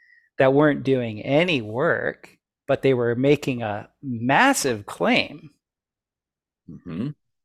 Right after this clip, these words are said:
Speaker 1: And their claim would be, like, they were the special boy, they're the special person. And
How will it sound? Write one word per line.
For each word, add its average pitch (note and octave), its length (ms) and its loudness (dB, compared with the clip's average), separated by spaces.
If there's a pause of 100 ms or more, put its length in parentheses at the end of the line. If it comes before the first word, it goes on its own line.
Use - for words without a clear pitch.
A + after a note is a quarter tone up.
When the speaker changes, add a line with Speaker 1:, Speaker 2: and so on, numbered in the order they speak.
(340)
Speaker 1:
And B2 140 -2
their B2 140 2
claim F#3+ 480 2
would B2+ 140 -2
be, A#2+ 360 -2
like, G#2+ 380 -8
they C3+ 240 4
were D3+ 180 2
the C#3+ 100 0
special D3 460 -4
boy, G#2 500 -8 (160)
they're A#2 200 0
the C3 120 -4
special C3 420 -2
person. A2+ 580 -8 (880)
And A#2 380 -4